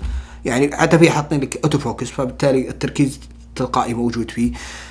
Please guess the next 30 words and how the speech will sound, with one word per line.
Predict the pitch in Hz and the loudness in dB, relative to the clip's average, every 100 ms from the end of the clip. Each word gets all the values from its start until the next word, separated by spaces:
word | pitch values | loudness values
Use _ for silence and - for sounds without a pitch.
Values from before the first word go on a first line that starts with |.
| - | -12
آه، | - 113 107 107 104 | -4 -2 -2 -6 -8
مكالمات، | 107 117 135 151 147 139 139 | -8 -8 0 4 4 4 2
مكالمة | 139 135 131 131 | 0 0 0 2
فيديو، | 220 240 403 370 240 | 2 8 8 8 6
أمورك | 220 220 - | 6 6 4
تمام. | - 87 - - - - | -2 -2 -4 -6 -6 2
صدقني | 147 139 107 | 4 4 4
أمورك | 135 196 175 - | 4 4 4 2
جدا | 175 151 | 2 4
ممتاز | 143 135 156 127 | 4 4 2 2
مع | 104 | 0
هذا | 98 | -4
الجهاز. | - 98 - - - - 170 | -8 -10 -10 -10 -10 0 6
النظام | 226 302 240 196 196 - | 8 8 6 2 -6 -14
صح | - 196 - - - - - - - | 0 2 2 -4 -6 -12 -18 -20 -6
ما | 143 | 0
في | 147 170 | 4 6
من | 165 | 6
الخدمات | 151 147 160 151 | 4 2 4 2
الكاملة، | 139 - 139 175 | 0 2 2 4
لكنه | 156 147 160 170 180 - - - - - | 4 4 4 4 2 -4 -14 -20 -10 -4
تقريبا | 170 180 175 | 4 6 6
كل | 160 170 | 4 4
البرامج | 165 156 147 147 151 139 | 6 4 4 4 4 2
اللي | 139 135 | 0 0
كنت | 147 | 0
أبحث | 151 - | 0 -2
عنها، | 131 135 - | -2 -2 -2
أوفيس، | 143 147 143 - - - | 0 0 0 -4 -10 -10
آه، | 127 120 123 120 120 | -6 -4 -4 -2 -4